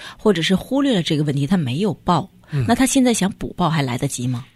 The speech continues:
Speaker 2: 现在补报就是有罚款的规定，但是这个罚款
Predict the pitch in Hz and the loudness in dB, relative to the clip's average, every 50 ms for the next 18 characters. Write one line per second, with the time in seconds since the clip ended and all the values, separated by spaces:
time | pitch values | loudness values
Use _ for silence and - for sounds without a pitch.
0 | _ _ - 240 240 240 233 226 220 185 151 - 143 135 139 160 196 185 175 156 | _ _ 0 0 2 4 6 4 4 4 2 0 -2 0 2 4 4 6 4 4
1 | 131 175 170 131 - 165 156 143 131 113 - - 135 135 160 147 - 139 120 113 | 2 0 -2 0 0 0 0 2 0 0 -2 -2 0 0 0 0 -2 -6 -6 -6
2 | 117 113 - 151 147 147 147 165 151 131 123 156 156 147 143 139 135 175 165 180 | -6 -4 -2 0 0 2 2 2 0 2 0 0 0 0 -2 -4 -6 -6 -4 -4
3 | 156 123 - 151 160 185 170 160 139 127 - | -4 -2 0 2 2 2 0 -2 -6 -8 -10